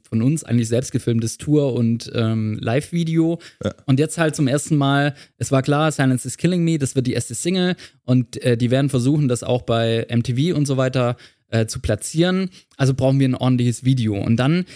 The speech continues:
Speaker 1: ich kann mich noch erinnern, dass wir sehr, sehr lange Video-Ideen gesammelt haben, sowohl wir selbst als auch, äh, irgendwelche Videoproduktionsfirmen, die dann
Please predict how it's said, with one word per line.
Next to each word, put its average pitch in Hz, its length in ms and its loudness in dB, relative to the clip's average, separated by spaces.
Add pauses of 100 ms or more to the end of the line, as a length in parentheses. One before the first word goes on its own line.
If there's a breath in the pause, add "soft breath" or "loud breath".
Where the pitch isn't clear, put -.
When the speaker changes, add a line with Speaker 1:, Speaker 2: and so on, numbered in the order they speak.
(340 loud breath)
Speaker 1:
ich - 120 -6
kann 196 100 0
mich 196 100 0
noch 175 160 2
erinnern, 160 300 2
dass 143 160 -2
wir 143 140 2
sehr, 165 600 0
sehr 143 460 0
lange 139 520 0 (360 soft breath)
Video-Ideen 156 1000 2
gesammelt 160 420 0
haben, 156 220 0
sowohl 135 420 0
wir 127 160 2
selbst 123 460 -4
als 131 220 -2
auch, 127 360 0
äh, 123 260 0
irgendwelche 120 680 0
Videoproduktionsfirmen, 135 1160 0
die 131 120 0
dann 123 280 0